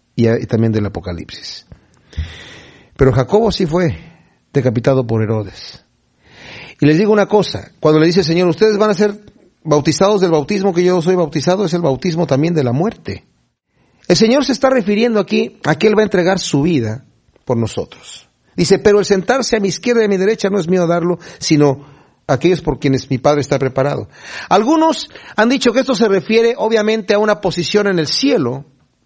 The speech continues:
cuando el Señor esté en su reino. Por ejemplo, en este momento sabemos que el Hijo, que es Jesucristo, está sentado a la diestra del Padre. Pero ¿saben una cosa?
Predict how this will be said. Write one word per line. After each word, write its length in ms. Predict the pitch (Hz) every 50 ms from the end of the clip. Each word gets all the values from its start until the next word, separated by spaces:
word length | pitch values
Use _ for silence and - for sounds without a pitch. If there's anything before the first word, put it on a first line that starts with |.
| _ _ _ _ _ _
cuando 220 | - 139 135 139
el 80 | 143 127
Señor 260 | 147 143 156 170 165
esté 200 | 151 165 - 156
en 60 | 139
su 140 | - - 143
reino. 460 | 151 208 240 208 135 104 87 - - _ _ _ _ _ - - -
Por 120 | - 123 135
ejemplo, 200 | 156 147 143 151
en 40 | 160
este 120 | - 165
momento 280 | 147 139 147 165 123 120
sabemos 360 | - 143 143 147 156 143 -
que 100 | - 135
el 120 | 127 139
Hijo, 380 | 170 165 - - 147 139 - - - - _
que 140 | - 127 120
es 280 | 110 - - - - -
Jesucristo, 640 | - - 123 110 156 175 180 151 123 - - - 135 - - - - -
está 220 | 151 139 143 165
sentado 400 | 135 160 135 123 - 143 139 135
a 40 | 127
la 100 | 117 110
diestra 300 | 113 113 107 - 110 110
del 160 | 107 107 104
Padre. 500 | - - 139 139 120 95 87 - - - - - _ _ _ _ _ _ - - - - - - - - - -
Pero 160 | 180 180 180
¿saben 280 | - - 262 277 269 262
una 220 | 269 262 247 254
cosa? 400 | - 160 123 - - 151 208 -